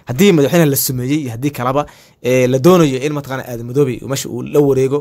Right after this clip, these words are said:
oo mataqaanaa asaga uu doorkaas inuu ciyaaro, ee, la rabo weye. Ee, waxaad ka garan kartaa munaasabadii, ee, lix iyo labaatankii Juun markuu ka qayb galayay, wuxuu yidhi, "U soo duceeya madaxweynaha, wuu xanuunsan yahay."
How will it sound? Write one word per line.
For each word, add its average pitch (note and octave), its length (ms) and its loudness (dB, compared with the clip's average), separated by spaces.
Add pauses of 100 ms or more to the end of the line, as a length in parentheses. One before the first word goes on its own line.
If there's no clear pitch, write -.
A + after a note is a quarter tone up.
oo A#2 220 -6
mataqaanaa C3 340 -2
asaga A#2+ 240 -4
uu A#2+ 120 -6
doorkaas B2+ 340 0
inuu B2+ 240 -8
ciyaaro, C3+ 400 2 (320)
ee, A#2+ 180 0
la A#2 100 0
rabo C#3+ 280 4
weye. C#3+ 260 2 (400)
Ee, C3+ 340 0
waxaad A#2+ 180 -6
ka F#3 60 -4
garan F3 200 2
kartaa D3 180 -4
munaasabadii, C3+ 640 -2
ee, A#2 220 -2
lix C#3 160 -4
iyo D3 60 -2
labaatankii C3 400 -2 (120)
Juun D3 180 2
markuu B2 260 -10
ka D#3+ 100 -4
qayb C3 220 -4
galayay, B2+ 200 2
wuxuu C3+ 140 -4
yidhi, D3+ 200 2 (440)
"U F#3 40 -6
soo D#3+ 140 0
duceeya C3+ 320 0
madaxweynaha, C#3+ 520 -6 (220)
wuu C3 100 -4
xanuunsan B2+ 520 -2
yahay." F2+ 160 -10